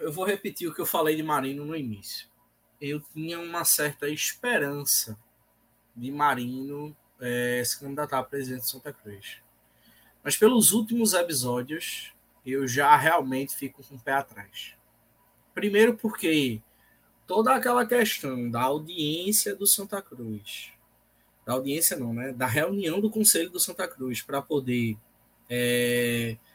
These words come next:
tornar inelegível de fato o ex-presidente Antônio Luiz Neto, que não aconteceu,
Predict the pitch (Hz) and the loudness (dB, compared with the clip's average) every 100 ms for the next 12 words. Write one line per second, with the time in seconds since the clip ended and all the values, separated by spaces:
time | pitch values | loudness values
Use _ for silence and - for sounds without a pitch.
0 | _ _ _ 151 147 151 160 185 170 170 | _ _ _ 0 2 4 4 4 2 2
1 | 196 139 143 180 160 156 - - 160 147 | 4 2 -2 -2 -2 -2 -4 -2 -2 -2
2 | 139 - 107 - _ _ _ - 123 160 | -4 -8 -20 -20 _ _ _ -8 -4 -2
3 | 151 151 127 127 127 120 127 127 127 117 | 0 0 0 -2 -4 -6 -6 -6 -4 -2
4 | 110 110 110 - - _ _ _ _ _ | -2 -2 -4 -10 -20 _ _ _ _ _
5 | _ _ _ - 170 170 160 202 233 214 | _ _ _ -12 -6 -2 2 4 4 2
6 | 202 185 - - 120 127 143 123 | -2 2 6 6 4 2 0 0